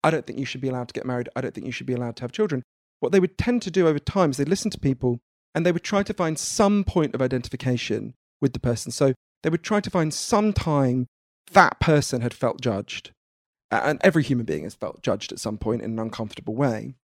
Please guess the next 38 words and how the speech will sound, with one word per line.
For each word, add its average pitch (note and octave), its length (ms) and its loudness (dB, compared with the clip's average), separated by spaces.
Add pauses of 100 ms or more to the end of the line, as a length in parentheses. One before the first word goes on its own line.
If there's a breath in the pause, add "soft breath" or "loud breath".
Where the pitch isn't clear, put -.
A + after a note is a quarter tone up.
(220)
And E3+ 100 4
they F3 80 8
didn't A#3 220 0
try F3+ 120 -2
to - 100 -6
persuade, A#2+ 360 -4
but - 160 -4
this D#3 160 -4
was C3+ 220 -6
evaluated. D3 500 2
I B2+ 60 0
mean, C3 160 0
it E2+ 100 -6
got - 160 -2
news D3+ 220 4
initially B2+ 380 2
because A#2+ 340 -4 (280)
there - 60 -6
was B2 80 -4
an C#3 80 2
initial E3 320 4
study B2 380 2
that A2+ 160 -2
looked - 260 -2
at A2 140 -2
it A2+ 240 -4 (320)
and C3 180 2
that A#2+ 100 -2
found B2 640 -2 (100)
it - 160 -4
had A2+ 160 -2
an A2+ 80 -4
extraordinary A#2+ 580 0
effect G2 320 -8
in A2+ 80 -6
changing G#2+ 300 -6
people's - 300 -12
minds. D3+ 520 0